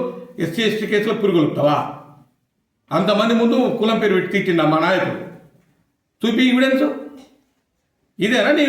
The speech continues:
నీ రాజకీయం? ఇదేనా నీ పద్ధతి? ఇటువంటివి చౌకబారు విమర్శలు మానుకోవాలని ఈతో పలుకుతూ రాబోయే కాలంలో నీ చట్ట, నీ చిట్ట మొత్తం తీస్తా. త్వరలోనే, త్వరలోనే నీవు చేసిన పాపాలు,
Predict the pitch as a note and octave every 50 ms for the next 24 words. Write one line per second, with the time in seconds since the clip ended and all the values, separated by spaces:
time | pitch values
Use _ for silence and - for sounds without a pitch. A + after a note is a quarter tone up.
0 | B3+ A3+ A3 A3 G3 G#3 A3 A#3 G#3 - G3+ F3+ D3+ - - - - - - -
1 | - - - _ - F3 F#3+ C4 C4 C4+ D#4 E4+ D#4+ - D4+ - E3+ - - B2+
2 | - - - - - - - _ _ _ _ _ _ _ _ _ _ _ _ _
3 | _ _ _ _ _ _ _ _ _ _ - - C#3+ - G3 G3 G#3 G3 G3+ G#3
4 | A#3+ B3 B3+ - - B3+ F3+ G3 F#3+ G3+ F#3+ G3 A3+ A3+ A#3+ - E3+ E3+ F#3 F#3
5 | F#3 G3 G3+ G#3+ F#3+ E3 E3 F#3 F#3 F3 F#3+ F#3 F#3 F3+ F3 D#3 D3+ F#3+ G3 F#3+
6 | F#3 F#3 F3+ F3+ F#3 - C4 - - - - - - - - - D3 E3+ F3+ F#3+
7 | G3+ G3+ F#3+ - F#3 F#3 F#3 G3 G#3+ G3 F3 - - D#3 - - - G#3+ G3+ E3+
8 | F3 D#3+ - E3+ E3+ - - G3 G3 F#3+ - A#3 F#3 F3 G3+ G3 - - - -
9 | - - - - - - - - - D#3+ F3+ G#3 A3+ A#3 A#3 A#3 G3+ - - -
10 | - - - - - - - - D3 D#3+ G3 G#3+ G#3 A3 A3 A3 A3 G#3+ G3+ F3+
11 | D#3+ F#3+ G#3 G#3 G#3+ G#3 G3 - - F3+ B3+ B3+ B3 G#3+ G#3 F#3+ F3